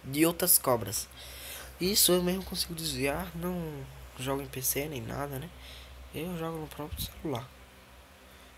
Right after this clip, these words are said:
Mas eu não sei, eu só, só faço assim, ó. Fingindo que é, eu tô na cola de outra pessoa e eu rolo na hora.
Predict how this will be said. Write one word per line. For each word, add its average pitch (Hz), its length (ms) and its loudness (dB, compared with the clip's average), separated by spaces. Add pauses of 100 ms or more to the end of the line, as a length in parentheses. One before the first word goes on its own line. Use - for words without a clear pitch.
(180)
Mas 151 380 -2
eu 175 60 -2
não 170 80 -4
sei, 160 280 2
eu 175 60 -2
só, 175 280 2 (300)
só 175 200 2
faço 175 340 4
assim, 175 440 4
ó. 117 180 -2 (1500)
Fingindo 131 380 -2
que 135 100 -4
é, 131 220 -2 (840)
eu 117 80 -2
tô 135 160 0
na 143 240 2
cola 143 400 4
de 143 100 -2
outra 147 160 -2
pessoa 147 440 2
e 156 40 2
eu 139 120 0
rolo 127 680 -6
na 139 140 -4
hora. 147 260 -4